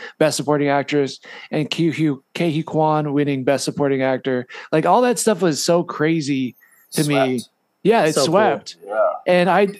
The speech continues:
Speaker 1: I think it is gonna change things as far as, like, award shows go forever.
Speaker 3: Mm-hmm.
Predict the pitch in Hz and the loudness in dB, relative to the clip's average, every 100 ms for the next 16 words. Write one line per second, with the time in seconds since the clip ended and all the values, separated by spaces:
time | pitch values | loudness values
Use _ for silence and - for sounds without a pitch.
0 | - 160 175 202 190 170 160 165 160 127 | -2 0 0 0 2 2 2 0 0 -2
1 | 156 151 139 - 151 147 143 131 151 - | -2 0 -2 -2 -2 0 -2 -2 -4 0
2 | 147 147 139 135 - 135 135 143 139 - | 2 2 0 0 0 0 2 2 0 0
3 | 151 135 123 127 123 120 120 _ _ _ | 0 0 0 0 0 0 -4 _ _ _
4 | _ _ - 143 135 143 104 - _ _ | _ _ -2 0 2 0 -4 -6 _ _
5 | _ _ _ - 147 139 131 | _ _ _ -6 -4 -2 -4